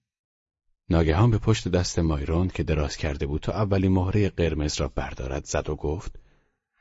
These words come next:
«دست خر کوتاه.» تدی بند چرمی لایکا را به گردن خواهرش آویخت و گفت:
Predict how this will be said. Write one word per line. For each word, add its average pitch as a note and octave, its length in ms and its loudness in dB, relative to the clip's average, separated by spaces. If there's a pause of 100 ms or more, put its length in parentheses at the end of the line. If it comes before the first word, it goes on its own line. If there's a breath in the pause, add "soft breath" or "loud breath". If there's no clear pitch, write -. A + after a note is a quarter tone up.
(120)
«دست C#3+ 200 4
خر D3 160 4
کوتاه.» A#2+ 380 -2 (1300)
تدی F#2 200 6
بند C3+ 240 6
چرمی F2+ 460 4
لایکا C#2+ 320 -2
را F2+ 80 2
به E2 100 0
گردن D#2 380 0
خواهرش D2+ 500 -6
آویخت - 380 -8
و D2 60 -6
گفت: - 480 -6